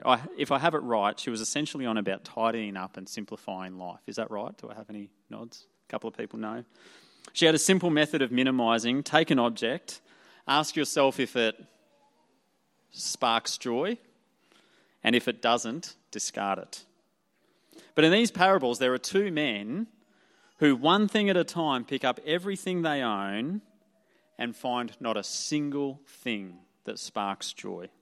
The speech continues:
In fact, everything they own disgusts them. Because if they hold on to it, it becomes a barrier between them and petwe-,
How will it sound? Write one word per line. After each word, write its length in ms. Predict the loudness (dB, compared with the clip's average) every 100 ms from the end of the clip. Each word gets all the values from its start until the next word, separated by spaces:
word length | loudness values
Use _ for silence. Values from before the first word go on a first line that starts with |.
| _ _ _ _ _ _ _ _ -12 -2
In 80 | 4
fact, 240 | 4 4 2
everything 500 | 0 2 0 2 4
they 200 | 4 2
own 520 | 0 0 -2 -4 -10 _ _ _
disgusts 840 | -10 -6 -6 -6 -6 -6 -6 -8 -10
them. 240 | -12 -14 _ _ _ _ _ _ _ _ _ _ -20 _ _
Because 240 | 2 4
if 100 | 4
they 120 | 4 2
hold 340 | 2 2 2
on 160 | 0 -4
to 200 | -8 -8
it, 400 | -8 -12 -16 -20 _ _ _ _ _ _
it 80 | -6
becomes 440 | -6 -2 -2 -2 -6
a 120 | -8
barrier 720 | -4 0 2 2 -2 -6 -10 _ _
between 540 | -10 -8 -4 -2 0 -2
them 540 | -4 -4 -4 -6 -10 _ _ _ -14
and 120 | -12
petwe-, 360 | -12 -6 -4